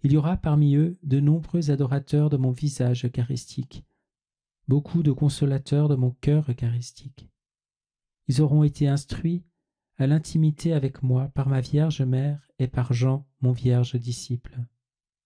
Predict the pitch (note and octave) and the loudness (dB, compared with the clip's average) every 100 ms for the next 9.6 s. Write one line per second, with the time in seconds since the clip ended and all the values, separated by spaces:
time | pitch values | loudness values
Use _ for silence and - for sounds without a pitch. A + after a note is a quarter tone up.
0 | _ _ _ _ _ _ _ _ _ _ | _ _ _ _ _ _ _ _ _ _
1 | _ _ - - C#3 D3+ - C#3+ - - | _ _ -10 -4 0 0 0 -4 -4 -2
2 | D#3 D#3 - C#3+ - D3 - D3 C#3 C#3 | -2 -2 -2 -2 -2 -4 -2 -4 -2 -2
3 | - - D#3 D3 - C#3 C3 C3 C#3 - | -4 -4 -2 -2 -4 -4 -2 -2 -4 -4
4 | C3+ C3+ C#3+ - - D3 D3 B2 B2 B2 | -2 0 -2 -2 -2 0 0 0 0 -2
5 | - C3+ C3 B2 A#2+ A#2+ - - A#2+ - | -2 -2 0 0 0 0 -2 -4 -6 -6
6 | _ _ _ _ _ _ _ _ _ - | _ _ _ _ _ _ _ _ _ -4
7 | C3 E3+ D3+ D#3+ D3 D#3+ - C#3+ - D#3+ | -2 0 0 0 0 -2 -2 -8 -4 -4
8 | D#3 D3+ - D#3 D3+ C#3 C3 C3+ - - | -2 -4 -4 -2 0 2 0 -2 -4 -4
9 | D3+ - C#3+ - C3 B2+ | -4 -2 -6 -4 -4 -4